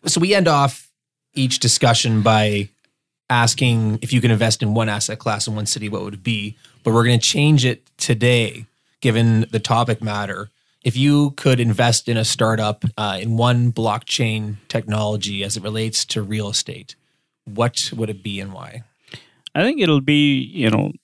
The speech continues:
Speaker 2: some provider of services which is actually putting some of these land registries and records on a blockchain, on tokens,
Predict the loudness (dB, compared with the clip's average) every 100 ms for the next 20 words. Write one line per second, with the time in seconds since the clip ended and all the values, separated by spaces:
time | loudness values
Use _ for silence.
0 | _ -18 -16 -12 -6 0 0 0 0 2
1 | 4 4 2 2 2 2 2 2 2 2
2 | 2 -2 -6 -4 -2 -2 0 -2 0 2
3 | 0 0 -2 0 -4 -8 _ _ _ _
4 | _ _ -4 2 4 4 4 0 -2 -2
5 | 2 2 0 -4 -10 -2 2 2 2 0
6 | 0 2 2 0 0 0 2 0 0 -6
7 | -10 _ _ _ 0 2 4 2 2 0
8 | 2 2 2 0 2 0 0